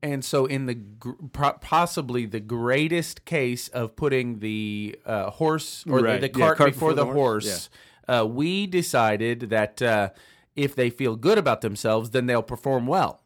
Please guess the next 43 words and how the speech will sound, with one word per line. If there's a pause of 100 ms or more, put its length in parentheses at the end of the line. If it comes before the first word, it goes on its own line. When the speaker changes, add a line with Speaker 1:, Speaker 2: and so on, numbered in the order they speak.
(160)
Speaker 2:
Exactly.
So
Speaker 1:
And
so
we
reversed
everything.
Speaker 2:
what
we
need
to
do
is
make
'em
feel
good
about (120)
Speaker 1:
Yes,
Speaker 2:
themselves. (100)
Speaker 1:
everything
is
about
making
the
kids
feel
good
about
themselves.
Speaker 2:
Right.
Speaker 1:
Never
tell
them
that
they've
done
something
bad. (260)
Speaker 2:
Right.
Speaker 1:
Never. (260)
Uh,
uh,